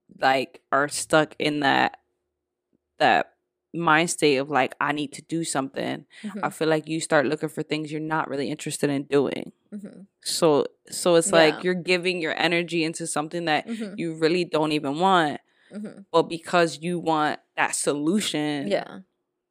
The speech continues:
Speaker 1: you're just
Speaker 2: Right.
Speaker 1: gonna find whatever the hell you can get.
Speaker 2: Right. And I wanna get out of that mindset because I have looked up other ways to, like, make extra income, like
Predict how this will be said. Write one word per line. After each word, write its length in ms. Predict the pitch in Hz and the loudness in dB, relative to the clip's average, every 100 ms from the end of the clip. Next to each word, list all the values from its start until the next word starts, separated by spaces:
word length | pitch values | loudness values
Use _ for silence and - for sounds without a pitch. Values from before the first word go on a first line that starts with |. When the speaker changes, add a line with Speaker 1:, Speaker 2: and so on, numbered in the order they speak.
| _ | _
Speaker 1:
you're 200 | - 170 | -4 -4
just 560 | 156 147 135 - - - - | 0 0 0 -6 -10 -16 -14
Speaker 2:
Right. 420 | 175 185 - - | -4 -4 -4 0
Speaker 1:
gonna 220 | 165 147 | 4 4
find 400 | 151 - 151 147 | 4 6 6 6
whatever 380 | 143 151 147 139 | 4 4 4 2
the 100 | 147 | -2
hell 180 | 151 147 | 0 0
you 200 | - - | 0 -4
can 160 | - | -6
get. 320 | - 139 - _ _ 190 | 0 0 0 _ _ -2
Speaker 2:
Right. 380 | 208 196 180 - | 4 4 4 -2
And 260 | 208 196 - | -4 -4 -6
I 140 | - 214 | 0 2
wanna 340 | 190 208 240 | 4 4 4
get 160 | 202 196 | 2 4
out 220 | 190 185 | 4 2
of 100 | 180 | 0
that 320 | 180 175 160 | 0 0 -2
mindset 640 | 180 170 190 208 - 160 175 | -2 -2 -2 -2 -4 -4 -6
because 260 | 190 202 | -8 -4
I 120 | 180 | -4
have 320 | 185 196 196 185 | -2 0 0 -2
looked 360 | 185 180 _ - _ _ _ _ | -6 -6 _ -20 _ _ _ _
up 220 | 196 190 | -8 -6
other 240 | - 190 190 | -4 -2 0
ways 300 | 180 185 - | 0 -2 -2
to, 80 | 190 | -4
like, 200 | 180 170 | -4 -4
make 280 | 180 175 170 | -6 -10 -6
extra 360 | - 180 - 175 | -6 -6 -6 -6
income, 380 | 175 165 160 - | -6 -8 -12 -12
like 300 | - - - | -14 -16 -18